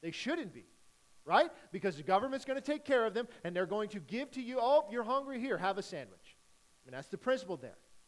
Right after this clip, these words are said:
But what's happened is these leaders get in control. And how do you control people? Monetary production. Number one, think about this. We talked about this briefly. But in the end times, when the Antichrist rises up,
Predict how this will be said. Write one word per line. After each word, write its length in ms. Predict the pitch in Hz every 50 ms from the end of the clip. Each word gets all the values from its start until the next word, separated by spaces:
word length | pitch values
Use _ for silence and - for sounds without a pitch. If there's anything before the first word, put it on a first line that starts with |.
| - - - - _ _ _ - _ _ - -
But 100 | 180 180
what's 340 | 170 185 196 180 175 - -
happened 720 | - - 214 277 330 359 - - 160 139 123 135 156 165 _ - - - 165 156
is 160 | 170 156 127
these 180 | 165 151 127
leaders 400 | 143 170 180 262 269 226 170 -
get 180 | - - 170 156
in 120 | 156 143
control. 600 | - 147 131 - - - 190 240 254 - - - - - - -
And 120 | 151 156
how 180 | 151 165 170 165
do 80 | 151
you 80 | 151 139
control 420 | - 151 131 - - 202 233 254
people? 340 | - - 131 110 - - - - - _ - - _ - - - - - _ _ _ _ _ _ - - - - - - _ - - _ _ - - - 127
Monetary 440 | 131 127 127 127 - - 123 127
production. 440 | - - 139 147 175 180 - - - _ _ _ - _ _ _ _ _ -
Number 160 | 117 113 117
one, 140 | 139 160 - - - _ -
think 120 | - 135 -
about 240 | 120 131 135 139
this. 160 | - 214 - -
We 80 | 139
talked 260 | - - 160 170 -
about 200 | 214 185 214 214
this 120 | 240 226 -
briefly. 420 | - 269 285 262 - - 131 107 - - - - - - -
But 140 | - 175 165
in 120 | 165 165
the 200 | 160 165 165 170
end 120 | 185 208 196
times, 440 | 208 226 233 226 185 147 127 123
when 120 | 131 143 143
the 120 | 151 151
Antichrist 520 | 147 160 175 180 - - 185 185 180 - -
rises 360 | 175 180 185 180 160 165 233
up, 180 | 196 - -